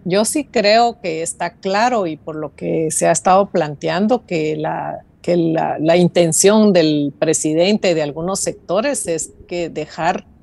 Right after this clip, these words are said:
eh, reelegir a la, al actual fiscal general y que,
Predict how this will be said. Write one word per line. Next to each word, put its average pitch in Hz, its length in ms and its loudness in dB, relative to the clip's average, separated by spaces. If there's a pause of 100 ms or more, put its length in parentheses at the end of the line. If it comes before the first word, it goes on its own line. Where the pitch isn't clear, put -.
(440)
eh, 165 140 0
reelegir 190 720 2
a 175 80 2
la, 156 280 -10
al 156 140 -10
actual 165 360 -4
fiscal 151 420 -6
general 175 520 0 (680)
y 226 280 2
que, 165 680 0